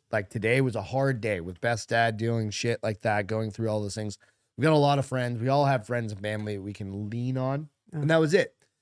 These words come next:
Speaker 2: That'll be
Speaker 1: So
Speaker 2: my feel good too, because when we started t-, trying to make a second plan, all our friends were like, "We'll come help you."
Speaker 1: Yeah.
Speaker 2: Like our neighbors were like, "We will come help you." And I was like,
Speaker 1: Like, help
Speaker 2: "Don't, don't make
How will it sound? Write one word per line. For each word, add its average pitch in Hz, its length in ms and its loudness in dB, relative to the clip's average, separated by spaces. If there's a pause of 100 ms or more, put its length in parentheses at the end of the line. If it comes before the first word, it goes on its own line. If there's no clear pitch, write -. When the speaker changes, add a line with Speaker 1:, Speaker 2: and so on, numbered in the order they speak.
(460)
Speaker 2:
That'll 311 180 6
be 330 60 6
Speaker 1:
So 311 60 6
Speaker 2:
my 277 120 6
feel 262 120 4
good 214 160 4
too, 214 180 4
because 170 200 4
when 175 60 4
we 185 80 6
started 202 280 4
t-, 214 80 2 (140)
trying 170 220 4
to 160 40 4
make 160 200 4
a 147 40 6
second 151 380 2
plan, 131 300 2
all 156 180 6
our 156 80 6
friends 147 300 4
were 139 100 6
like, 135 320 4 (760)
"We'll 156 120 6
come 147 160 4
help 135 240 4
you." 123 240 -4
Speaker 1:
Yeah. 147 180 6
Speaker 2:
Like 107 80 4
our 180 120 6
neighbors 160 340 6
were 151 100 6
like, 143 240 4
"We 151 200 4
will 156 140 4
come 143 200 4
help 135 240 4
you." 127 140 0
And 120 80 -2
I 127 40 2
was 147 120 0
like, 143 160 0 (120)
Speaker 1:
Like, 156 120 6
help 240 240 6
Speaker 2:
"Don't, 160 60 0
don't 185 200 8
make - 80 8